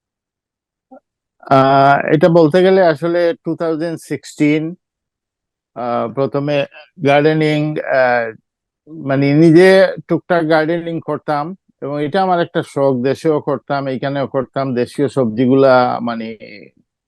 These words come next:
ভালো লাগতো গার্ডেন করা।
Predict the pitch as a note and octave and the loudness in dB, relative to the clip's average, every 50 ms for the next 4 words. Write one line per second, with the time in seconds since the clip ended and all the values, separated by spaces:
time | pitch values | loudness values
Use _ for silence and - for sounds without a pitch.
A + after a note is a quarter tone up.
0 | _ - - A#2 B2 C3 C3 B2+ B2+ B2+ B2 - _ - C3 B2+ B2 A#2+ B2 - | _ -2 2 4 6 6 8 8 6 6 4 0 _ 0 2 4 4 4 2 -2
1 | _ _ _ _ _ _ _ _ _ _ _ _ _ - A2+ A2+ A2 A#2 B2 A#2+ | _ _ _ _ _ _ _ _ _ _ _ _ _ -2 0 0 2 2 0 0
2 | G#2+ - A2 A2 A2 F#2 - - | -2 -4 -6 -6 -6 -8 -10 -12